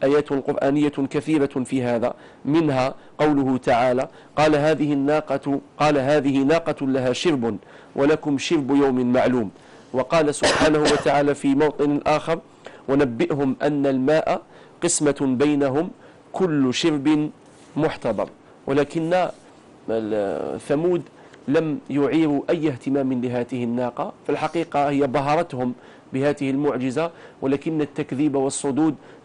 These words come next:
هو الذي يمنع من الإيمان بالمعجزة، من الإيمان بما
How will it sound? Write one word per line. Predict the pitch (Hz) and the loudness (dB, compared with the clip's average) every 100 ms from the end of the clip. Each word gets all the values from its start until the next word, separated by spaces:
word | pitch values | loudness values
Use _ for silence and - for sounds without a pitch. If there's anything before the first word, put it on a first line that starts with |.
| 131 | 0
هو | |
الذي | 143 143 135 139 | 2 2 2 2
يمنع | 147 143 139 120 | 2 0 0 0
من | 135 131 131 | 0 -2 -2
الإيمان | 127 135 131 143 139 | -4 -4 -2 0 0
بالمعجزة، | 123 127 123 113 123 143 139 | -2 -2 -4 -4 -4 -4 -2
من | 127 123 | -2 -4
الإيمان | - 127 127 131 127 | -4 -2 -2 -2 -2
بما | 123 127 135 | -2 -2 -2